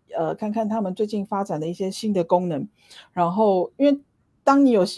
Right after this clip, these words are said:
当平台通常有新功能的时候，也是资源挹注的时候，就他会花一点钱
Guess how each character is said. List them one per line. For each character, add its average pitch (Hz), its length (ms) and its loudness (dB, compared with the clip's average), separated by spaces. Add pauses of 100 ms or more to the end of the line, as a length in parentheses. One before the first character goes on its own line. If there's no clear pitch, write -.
(120)
当 285 160 0
平 233 140 0
台 220 120 2
通 233 140 -2
常 220 140 -2
有 165 40 -2
新 208 200 -6
功 220 160 -2
能 180 120 -2
的 170 80 -2
时 170 120 -6
候， 190 60 -2
也 165 100 -2
是 196 120 -6
资 202 220 -6
源 170 180 -2
挹 190 200 -8
注 180 200 -6
的 147 120 -8
时 139 120 -12
候， 160 80 -4
就 202 120 -2
他 220 120 -2
会 220 80 -2
花 220 200 0
一 208 40 -2
点 175 160 -4
钱 156 300 -8